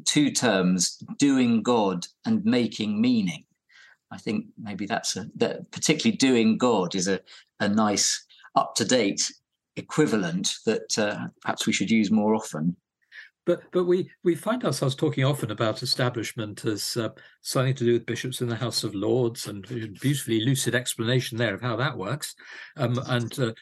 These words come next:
Speaker 2: talking about, um, the, um, the, the king as the supreme governor of the church. But, but where you are, um, in, um, where, where, where you are by Regent's Park,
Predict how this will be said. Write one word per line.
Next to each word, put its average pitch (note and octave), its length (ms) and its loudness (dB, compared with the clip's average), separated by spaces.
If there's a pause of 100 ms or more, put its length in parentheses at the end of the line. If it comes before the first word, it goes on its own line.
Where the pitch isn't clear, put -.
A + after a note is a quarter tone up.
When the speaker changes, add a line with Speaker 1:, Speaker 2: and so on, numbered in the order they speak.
(100)
Speaker 2:
talking B2+ 440 0
about, A#2 640 -4
um, G#2+ 160 -4 (420)
the, A2+ 320 4
um, G#2+ 220 -4 (240)
the, A#2 340 0
the A#2 100 0
king A#2+ 340 2
as G#2 260 -2
the A2+ 400 2
supreme A#2 420 2
governor A#2 300 0
of G#2 100 -6
the B2+ 80 0
church. C#3 340 -2
But, E3+ 280 2
but G3 140 0
where G#3+ 220 2
you F#3 340 2
are, F2+ 340 -6 (320)
um, B2 240 2
in, C3 600 2
um, A#2 280 -2 (440)
where, D#3 200 0
where, D3 180 4 (220)
where C#3+ 160 4
you C#3+ 240 4
are G#2+ 100 0
by A#2 160 -2
Regent's A#2+ 440 -2
Park, - 440 -2